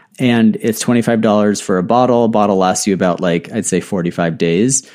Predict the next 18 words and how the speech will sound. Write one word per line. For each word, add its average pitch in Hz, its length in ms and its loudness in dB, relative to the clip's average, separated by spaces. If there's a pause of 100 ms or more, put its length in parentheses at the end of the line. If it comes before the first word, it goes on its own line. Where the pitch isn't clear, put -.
(240)
And 104 440 2
it 127 100 0
just, - 240 -2
like, 117 220 0
leaves 117 280 0
your 117 80 2
skin 110 380 2
not 110 260 2
feeling 110 320 2
dry 113 240 2
and 101 160 2
stripped, - 440 -2
but 113 280 0
you 131 120 0
feel 127 180 2
moisturized, 110 800 2
and 104 360 0
it - 280 -6